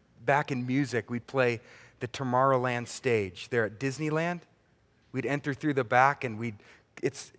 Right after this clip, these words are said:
the stage is on hydraulics, and we'd come up, up to the ground level. And we'd play our songs, you know, and they'd lower the stage and we'd go off into the back.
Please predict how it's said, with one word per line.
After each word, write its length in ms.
the 80
stage 400
is 100
on 140
hydraulics, 880
and 80
we'd 160
come 240
up, 320
up 160
to 120
the 220
ground 380
level. 400
And 400
we'd 200
play 220
our 100
songs, 480
you 80
know, 140
and 100
they'd 160
lower 300
the 100
stage 480
and 140
we'd 160
go 220
off 300
into 180
the 100
back. 520